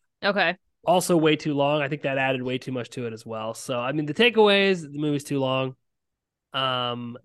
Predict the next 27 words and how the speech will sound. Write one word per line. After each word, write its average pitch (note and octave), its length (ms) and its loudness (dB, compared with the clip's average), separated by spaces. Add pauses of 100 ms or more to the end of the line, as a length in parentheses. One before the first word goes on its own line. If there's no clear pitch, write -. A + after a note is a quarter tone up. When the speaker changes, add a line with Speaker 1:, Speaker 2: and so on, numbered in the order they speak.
(100)
Speaker 2:
Melissa D3 260 -4
McCarthy C3+ 400 -4
is A#2+ 140 -8
fantastic C#3 760 -2
as B2+ 80 -2
Ursula. B2 520 -6 (360)
The B2+ 80 -10
girl C#3+ 180 4
Speaker 1:
Yeah. E3 60 4
Speaker 2:
that C#3 60 2
played C#3+ 160 0
Ariel C#3 280 0
is B2+ 100 -8
really B2+ 200 -4
good. B2 380 -2 (480)
Um, C3 400 -2 (560)
<laughs> - 540 -20
whoever, A3+ 520 6 (120)
so G#3 260 6
I G#3+ 280 2
am, B3+ 300 0 (1120)
admittedly, F3+ 540 4
I E3 140 2
am D3+ 240 -2
not E3 340 4
a D3 240 -4
Javier C#3 760 0